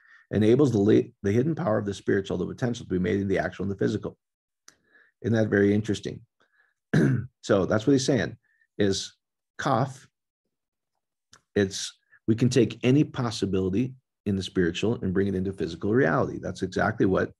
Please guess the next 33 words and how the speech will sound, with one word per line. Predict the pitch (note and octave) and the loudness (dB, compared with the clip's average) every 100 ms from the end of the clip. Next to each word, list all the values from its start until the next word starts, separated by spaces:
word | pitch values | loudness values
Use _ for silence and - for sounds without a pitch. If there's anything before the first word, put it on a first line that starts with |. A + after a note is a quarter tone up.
| _ | _
remembrance | - C3 D#3+ E3 A2 - | 0 2 2 2 0 -2
is. | F2+ A1 - _ _ _ _ - | -4 -4 -10 _ _ _ _ -2
So | A#2+ | 2
here's | A2 C#3+ D3+ | 4 4 4
what | D3+ | 4
he's | C3+ C3 | 2 2
saying. | D3 B2 F#2 - _ - | 0 0 -2 -6 _ -12
Let | G2+ | -6
me | G2+ | -2
go | A2 | 0
back | A2+ A#2 F#2+ | 0 0 0
to | |
this | G#2+ G2+ | -2 -2
again. | G#2+ A2 E2+ D#2 _ _ _ _ _ _ _ _ _ _ _ _ _ _ _ _ _ _ _ _ | -4 -4 -4 -10 _ _ _ _ _ _ _ _ _ _ _ _ _ _ _ _ _ _ _ _
"The | A2+ | 4
Lord, | A2+ D#3 A2+ A#2 F3+ F3+ - F2+ | 6 6 6 6 4 0 -8 -10
the | F#2 | -4
God | F#2 G2 G#2+ | 0 0 2
of | C3 | 2
your | D3 | 0
fathers, | C#3 E2 D#2 F#2+ | -2 -4 -4 -6
the | - | -6
God | F2 E2+ G2 | -4 -4 -2
of | F#2 | -2
Abraham, | F2+ G2+ G#2 G#2+ | -2 -2 -4 -4
the | E2+ | -2
God | E2+ G#2 | -4 -4
of | G2 | -4
Isaac, | F2 F2 G#2 - | -6 -6 -8 -8
the | F2+ | -8
God | E2 G2+ | -6 -4
of | C3 | -4
Jacob, | C#3 B2+ - | -6 -6 -8